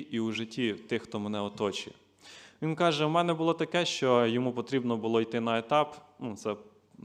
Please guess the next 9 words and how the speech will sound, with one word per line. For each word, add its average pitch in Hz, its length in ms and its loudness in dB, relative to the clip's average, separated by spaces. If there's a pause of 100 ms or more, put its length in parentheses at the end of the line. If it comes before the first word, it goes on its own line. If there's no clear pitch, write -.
(120)
переміна, 110 460 -4
переїзд, 110 480 -4
можна 104 220 -8
так 101 180 -10
сказати, 104 300 -6
між 104 180 -6
тюрмами. 107 440 -2
І, 120 200 2
е, 117 80 2